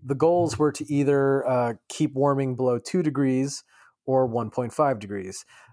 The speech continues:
uh, Celsius. So to keep it at two degrees, uh, that would require, by twenty thirty, that would require global emissions cuts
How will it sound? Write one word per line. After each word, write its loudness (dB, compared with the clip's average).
uh, -4
Celsius. -4
So 0
to -6
keep 0
it 0
at -12
two 0
degrees, -2
uh, 0
that 2
would -6
require, 0
by 0
twenty -2
thirty, -4
that 0
would -2
require 0
global 2
emissions -2
cuts -4